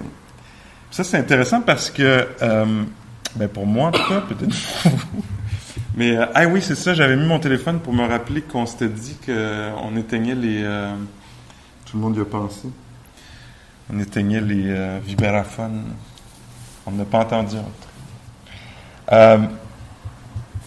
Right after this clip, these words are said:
une façon de parler de ça qui est le, l'attention sage. L'attention sage comme opposée à l'attention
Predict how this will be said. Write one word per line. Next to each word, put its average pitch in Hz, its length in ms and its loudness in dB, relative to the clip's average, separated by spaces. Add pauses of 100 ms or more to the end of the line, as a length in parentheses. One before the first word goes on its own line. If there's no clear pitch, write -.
(1080)
une 107 80 -6
façon 143 360 -2
de 123 240 2
parler 120 360 4
de 117 60 -8
ça - 220 -6
qui 123 280 -4
est 110 40 2
le, 107 460 2 (1400)
l'attention 160 840 -2
sage. 113 840 0 (420)
L'attention 113 520 -2
sage 156 360 0
comme 120 160 -2
opposée 123 500 0
à 139 80 4
l'attention 117 800 -2